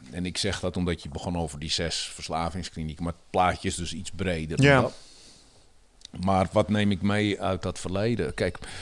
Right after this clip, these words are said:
Speaker 1: eh, eh, ik, ik ben niet bang, eh, voor niks niet.
Speaker 2: Hm.
Speaker 1: Eh, wat er ook gebeurt, ik slaap 's avonds als een roos.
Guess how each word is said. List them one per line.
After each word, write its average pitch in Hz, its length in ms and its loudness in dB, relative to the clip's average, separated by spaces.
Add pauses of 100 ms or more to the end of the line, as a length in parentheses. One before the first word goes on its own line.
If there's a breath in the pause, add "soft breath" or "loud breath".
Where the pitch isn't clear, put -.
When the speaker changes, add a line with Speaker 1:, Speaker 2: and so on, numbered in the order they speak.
(120)
Speaker 1:
eh, 95 120 0
eh, - 320 -4 (480)
ik, 87 180 -6
ik 78 200 -4
ben 78 100 0
niet 78 180 0
bang, 92 260 0 (320)
eh, 69 240 -8
voor 80 160 -8
niks 87 220 -4
niet. - 200 -10 (120)
Speaker 2:
Hm. 107 80 -4 (800 loud breath)
Speaker 1:
Eh, 64 420 -6 (480 soft breath)
wat - 260 -2
er 82 60 0
ook 78 140 0
gebeurt, 82 380 0
ik 87 180 -8
slaap 90 600 -4
's - 140 -10
avonds 82 440 -4
als - 160 -8
een 80 120 -6
roos. 80 540 -2